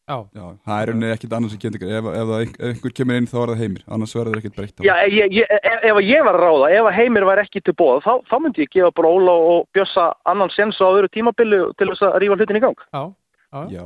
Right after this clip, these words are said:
Speaker 2: og þeir munu alltaf rífa þetta í gang, það var engar áhyggjur af öðru.
Speaker 1: Nei.
Speaker 3: Nei, nei, nei, nei. En ég meina, það þarf náttúrulega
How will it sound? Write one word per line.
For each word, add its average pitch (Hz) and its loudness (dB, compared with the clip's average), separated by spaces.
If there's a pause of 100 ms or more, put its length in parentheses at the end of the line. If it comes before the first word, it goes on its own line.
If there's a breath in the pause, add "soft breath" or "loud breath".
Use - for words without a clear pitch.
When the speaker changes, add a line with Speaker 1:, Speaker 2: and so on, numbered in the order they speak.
(120)
Speaker 2:
og - -18
þeir 120 -2
munu 127 -2
alltaf 131 -6
rífa 131 0
þetta 127 -4
í 127 -2
gang, 98 -4
það 110 -6
var 113 -6
engar 123 -4
áhyggjur 120 -2
af 110 -6
öðru. 104 -12 (400)
Speaker 1:
Nei. 131 -12 (640)
Speaker 3:
Nei, 143 2
nei, 240 2
nei, 151 0
nei. 101 -2 (380)
En 135 0
ég 143 2
meina, 143 0
það 160 -2
þarf 180 -2
náttúrulega 180 -4